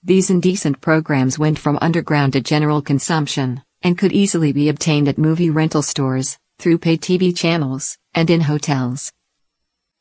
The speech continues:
Television programs begin polluting people at very young ages. Cartoons feature ugly characters or large amounts of violence. Other children's programs are loaded with hidden themes of progressivism and liberalism,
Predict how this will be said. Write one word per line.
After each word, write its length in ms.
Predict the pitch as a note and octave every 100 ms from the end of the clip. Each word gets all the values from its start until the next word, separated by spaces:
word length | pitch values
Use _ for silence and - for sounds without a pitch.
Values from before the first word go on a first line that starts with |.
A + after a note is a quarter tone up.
| _ _ _ _ _
Television 560 | - G3 G3+ F3+ D#3+ C#3+
programs 600 | - D#3+ D#3+ D3 C3 C3
begin 340 | C3+ D#3+ D#3+
polluting 420 | E3 E3 E3+ E3+
people 360 | D#3 E3+ E3 D3
at 100 | C3
very 280 | D3+ D3+ C#3+
young 280 | C#3 C#3+ B2+
ages. 500 | B2+ C#3+ C3+ - - _ _ _
Cartoons 560 | - F#3 G3+ A3 G#3 G3+
feature 380 | - F3 E3 D#3
ugly 300 | D#3+ F3 D#3+
characters 600 | - E3 D#3 - C#3 C#3
or 120 | C#3+
large 320 | D3 E3 F3+
amounts 340 | E3 C#3 C3+ D#3
of 100 | C3
violence. 640 | C3 A#2+ A2 G#2+ - - _ _ _ -
Other 180 | F#3+ F#3+
children's 540 | - G3 F#3 D3+ -
programs 640 | - D#3+ D#3+ D3 C3 B2+
are 100 | C#3+
loaded 320 | C3 D3 D#3
with 160 | D#3 D3+
hidden 280 | E3 E3 D#3
themes 320 | F3 D#3 D3
of 120 | C#3+
progressivism 800 | - C#3 E3 F3 D#3 C#3 C3+ C#3+
and 160 | C3+ C#3+
liberalism, 760 | D#3+ E3+ D3+ C#3 C3 C3 B2